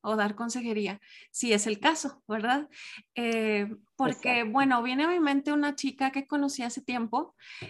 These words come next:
Speaker 1: que, que ella estaba con mucho entusiasmo, "Quiero, quiero estudiar consejería", y, y yo le hice bastantes preguntas de, "¿Por qué? ¿Para qué?". <laughs> Y, y fue bastante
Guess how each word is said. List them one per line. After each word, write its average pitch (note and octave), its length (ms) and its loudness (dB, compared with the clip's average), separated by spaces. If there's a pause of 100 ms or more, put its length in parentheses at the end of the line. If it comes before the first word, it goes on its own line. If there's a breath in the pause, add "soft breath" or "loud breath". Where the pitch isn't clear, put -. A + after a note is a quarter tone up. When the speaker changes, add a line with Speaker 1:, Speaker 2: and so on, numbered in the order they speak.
(200 loud breath)
Speaker 1:
que, A3+ 840 0 (120)
que C4 100 0
ella C4 120 4
estaba C#4+ 340 4
con C#4 160 2
mucho D4 260 2
entusiasmo, C4+ 680 2
"Quiero, E4 420 -2
quiero D#4 140 0
estudiar D4 360 -2
consejería", D4+ 720 2
y, B3+ 260 0
y A3 680 -2
yo B3 100 4
le C4 80 6
hice D4+ 120 2
bastantes D4 400 2
preguntas B3+ 440 0
de, A3 260 -4 (420 loud breath)
"¿Por D4 240 4
qué? A3+ 460 4
¿Para A3+ 260 4
qué?". G#3 240 4
<laughs> - 340 -10 (480 loud breath)
Y, C4 200 0 (160)
y A#3+ 440 0
fue B3+ 280 0
bastante D4 920 2